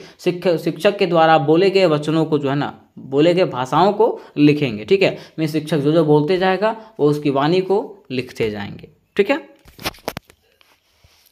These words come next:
श्रुति लेख में सुंदर लेख का इतना महत्व नहीं है। श्रुति लेख में जो ना सुंदर लिखने से मत-, महत्व नहीं है।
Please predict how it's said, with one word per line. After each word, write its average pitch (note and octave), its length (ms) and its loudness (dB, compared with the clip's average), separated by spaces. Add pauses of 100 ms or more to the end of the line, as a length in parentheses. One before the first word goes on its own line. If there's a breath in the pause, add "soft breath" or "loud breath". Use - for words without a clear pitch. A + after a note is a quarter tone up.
(420 loud breath)
श्रुति F#3+ 360 6
लेख A#3 220 4
में A#3 140 4
सुंदर A3 320 4
लेख G#3 240 4
का A3 80 4
इतना G3 200 4
महत्व F3+ 320 2
नहीं E3+ 120 4
है। C#3+ 60 2
श्रुति D3 340 -2
लेख F3+ 260 0
में E3 80 0
जो D#3+ 80 2
ना E3+ 100 4
सुंदर E3+ 400 2
लिखने F3 400 0
से G#3 100 0
मत-, G3+ 240 0
महत्व F#3+ 360 2
नहीं A3 160 2
है। E3 180 -2